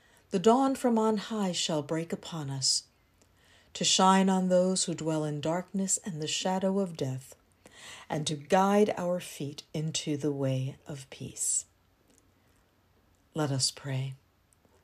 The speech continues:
We give thanks to you, Heavenly Father, through Jesus Christ, your dear Son, that you have protected us through the night from all harm and danger. We ask that you would also protect us today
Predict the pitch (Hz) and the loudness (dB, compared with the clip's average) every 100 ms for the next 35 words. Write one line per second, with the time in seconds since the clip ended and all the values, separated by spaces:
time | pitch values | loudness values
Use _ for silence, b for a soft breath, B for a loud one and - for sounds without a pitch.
0 | _ _ _ _ _ _ _ _ 220 214 | _ _ _ _ _ _ _ _ 6 10
1 | 214 220 214 202 196 - 185 165 156 160 | 10 10 8 8 4 0 -2 -2 0 0
2 | 156 156 151 143 147 143 151 139 156 139 | 0 -2 -4 -2 -2 0 -4 -4 -8 -6
3 | 180 175 180 170 - 175 165 165 - 165 | -4 -2 2 0 0 -2 -2 -2 -4 -8
4 | 156 165 160 156 147 131 127 127 _ _ | -6 -6 -2 -2 -2 -4 -4 -8 _ _
5 | B B B B B - - 180 185 165 | B B B B B -4 -2 -2 -2 -2
6 | - 180 - 214 - 220 202 196 - - | -6 -4 0 0 2 2 4 2 -2 -4
7 | 165 156 147 151 175 - - 156 139 139 | -6 -4 -4 -4 -6 -8 -8 -6 -4 -6
8 | 131 - 175 175 175 - 190 165 143 135 | -6 -6 -4 -4 -6 -10 -8 -6 -4 -2
9 | 131 131 131 135 _ _ _ _ _ _ | -2 -4 -8 -10 _ _ _ _ _ _
10 | b b b b - 175 190 202 208 - | b b b b -4 -2 2 2 2 0
11 | 190 196 185 170 170 - 196 214 - 214 | -2 -2 -2 0 -2 0 2 4 6 4
12 | 202 196 - 208 208 - 190 - - - | 2 -4 -4 -4 -4 -4 -2 0 -2 -4
13 | 214 196 214 165 139 | -4 2 2 2 -4